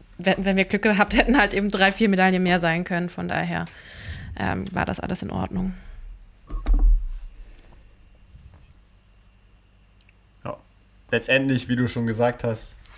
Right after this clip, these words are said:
Speaker 2: von der Förderung in Deutschland zählt dann ja eh wieder nur die Outdoor-Saison. Ähm, dann, dann schauen wir mal, wie's da weiterläuft für den D L V.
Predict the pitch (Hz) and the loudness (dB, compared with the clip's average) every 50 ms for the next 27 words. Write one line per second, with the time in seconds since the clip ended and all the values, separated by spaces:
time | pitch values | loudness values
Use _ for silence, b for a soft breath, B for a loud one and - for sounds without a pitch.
0 | B B B B B B B B B B - - 117 113 113 113 - - 127 117 | B B B B B B B B B B -10 -6 -2 -2 -2 0 2 0 2 2
1 | 120 117 113 110 110 110 107 101 113 113 110 107 - 113 110 107 104 - - - | 2 2 2 0 -2 -4 -4 -2 0 0 0 -2 -4 -6 -6 -8 -10 -10 -6 -4
2 | 113 104 101 104 101 101 101 104 104 110 110 107 110 107 101 101 104 104 101 101 | -4 -4 -4 -4 -6 -6 -4 -4 -4 -4 -2 -2 -2 -2 -2 -4 -4 -6 -6 -4
3 | 95 101 98 98 104 98 95 95 95 92 95 95 95 95 98 - B B B B | -4 -6 -6 -6 -8 -8 -8 -8 -10 -10 -8 -8 -8 -8 -10 -14 B B B B
4 | B B B B B B B - 92 87 90 87 92 - - _ _ _ _ _ | B B B B B B B -12 -12 -10 -10 -10 -12 -12 -14 _ _ _ _ _
5 | _ _ - _ _ _ _ _ _ _ _ _ _ - - 76 87 90 92 98 | _ _ -20 _ _ _ _ _ _ _ _ _ _ -14 -12 -10 -10 -12 -12 -14
6 | - - - 95 98 104 - - 113 113 120 120 113 107 107 107 107 107 104 101 | -16 -10 -8 -6 -6 -6 -4 -2 0 2 2 2 2 2 0 0 0 -2 -2 -2
7 | 110 107 - - - 107 107 107 107 104 101 - - - 107 104 110 107 117 117 | -4 -6 -6 -4 -2 0 0 0 0 -2 -4 -6 -12 -14 -10 -6 -2 -2 0 0
8 | - 127 107 101 101 104 107 107 - - - - 107 101 107 104 101 98 104 104 | 0 -2 -2 0 -2 -2 -2 -2 -4 -8 -8 -6 -6 -4 -2 -4 -4 -4 -4 -4
9 | 104 101 - - 104 107 113 120 127 | -4 -6 -6 -6 -4 -2 -2 -2 -4